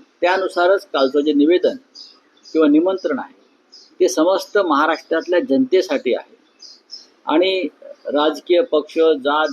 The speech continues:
धर्म याचा विचार न करता त्या सोहळ्यात सगळ्यांनी उपस्थित राहावं, अशी आमची भूमिका आहे.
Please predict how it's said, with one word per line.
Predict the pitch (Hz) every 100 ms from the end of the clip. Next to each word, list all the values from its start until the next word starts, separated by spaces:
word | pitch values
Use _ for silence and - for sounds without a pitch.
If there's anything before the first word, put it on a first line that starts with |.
| -
धर्म | 143 147 104 - _ _ - - _ _ _ - - -
याचा | 135 165
विचार | 156 143 185 175
न | 165
करता | 139 117 - 82 - _ _ - _ _ _ _ _ -
त्या | 156 180 175 - -
सोहळ्यात | - 147 156 170
सगळ्यांनी | 160 139 147 180
उपस्थित | 175 - 196 - 233
राहावं, | 175 139 107 90 _ -
अशी | - -
आमची | - 359
भूमिका | 254 254 233
आहे. | -